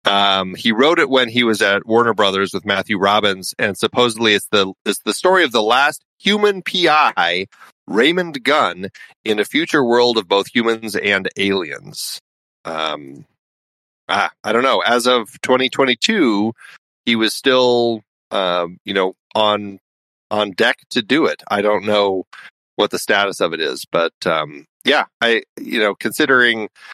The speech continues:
that John Lasseter is working over at, um, Apple now to, like, do their things, it seems like this is still perhaps tied into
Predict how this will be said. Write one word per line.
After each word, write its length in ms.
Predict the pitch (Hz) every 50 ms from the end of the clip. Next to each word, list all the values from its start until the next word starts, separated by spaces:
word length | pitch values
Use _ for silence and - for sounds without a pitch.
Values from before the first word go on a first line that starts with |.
| - _ _ _ -
that 160 | - 110 104
John 240 | 92 117 113 110 107
Lasseter 540 | 107 110 113 107 - 123 107 107 104 104 101
is 160 | 95 87 -
working 440 | 104 107 101 - - 110 101 98 - -
over 340 | 104 101 95 104 101 101
at, 320 | 98 95 92 92 92 - - - - - - - _ _ _ _
um, 480 | - 90 78 78 76 69 - 64 58 - _ _ _ _ -
Apple 520 | - 120 123 - - 107 95 87 87 87 _ _ _ _ _ _
now 440 | 98 98 92 82 82 82 80 87 87 _ _ -
to, 260 | - 107 98 85 80 - _ _ -
like, 240 | - 98 95 92 - -
do 140 | 104 101 92
their 260 | 90 95 101 113 113
things, 560 | - 113 95 90 85 85 85 82 - - - - _ _ _ _ _ _ _ _ _ _ _ _ _ _ _ _ _ _
it 180 | - 117 107 -
seems 300 | - 143 139 131 117 113
like 180 | 113 104 - -
this 220 | 107 107 - -
is 140 | 101 90 -
still 340 | - - 113 110 110 110 107
perhaps 640 | - - 110 101 110 107 104 - - - - - - - - - - - _ _
tied 300 | - - 107 104 101 98
into 880 | 98 98 95 98 95 - - - 98 92 92 90 90 87 87 87 87 85